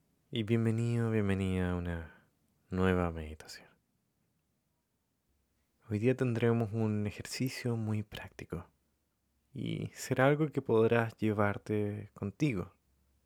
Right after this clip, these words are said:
como una herramienta más durante tu día a día. Esta es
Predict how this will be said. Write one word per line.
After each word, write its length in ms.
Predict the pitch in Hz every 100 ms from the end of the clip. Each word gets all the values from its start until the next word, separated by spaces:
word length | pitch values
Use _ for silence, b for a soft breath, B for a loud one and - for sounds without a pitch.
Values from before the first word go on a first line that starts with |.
| _
como 260 | - 104 107
una 180 | 107
herramienta 540 | 104 - 95 101 98 98
más 240 | 101 92
durante 400 | 95 92 90 92
tu 240 | - 87 - 90 90
día 240 | 95 90
a 40 | 82
día. 240 | 78 - _ _ _ _ _ _ _ _ _ _ _ _ -
Esta 360 | - - 143
es 380 | 139 139 -